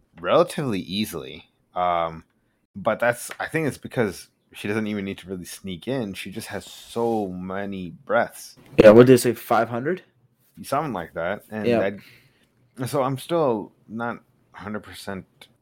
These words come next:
Speaker 1: sure about what the, I, I understand you have to have, like, breath. It's like a currency almost.
Speaker 2: Yeah.
Speaker 1: And you,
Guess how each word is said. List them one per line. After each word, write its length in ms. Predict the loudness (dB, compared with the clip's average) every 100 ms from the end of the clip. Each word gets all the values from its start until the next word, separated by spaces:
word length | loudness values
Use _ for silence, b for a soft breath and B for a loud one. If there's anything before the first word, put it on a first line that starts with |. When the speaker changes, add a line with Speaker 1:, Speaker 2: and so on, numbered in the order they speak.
| _
Speaker 1:
sure 440 | -16 -8 -6 -4 -4
about 380 | -2 -2 -4 _ _ B B -16
what 300 | -12 -10 -10
the, 80 | -14 -10 -4
I, 120 | -2
I 160 | -2 -4
understand 360 | -4 -4 -4
you 80 | -4
have 120 | -4
to 60 | -6
have, 200 | -6 -6
like, 160 | -8 -12 _ _ -20
breath. 360 | -8 -4 -4 -6
It's 120 | -6
like 80 | -6
a 80 | -6
currency 540 | -8 -10 -10 -12 -14
almost. 360 | -12 -12 -14 -18 b b b 8
Speaker 2:
Yeah. 260 | 10 8
Speaker 1:
And 60 | 4
you, 260 | -4 -8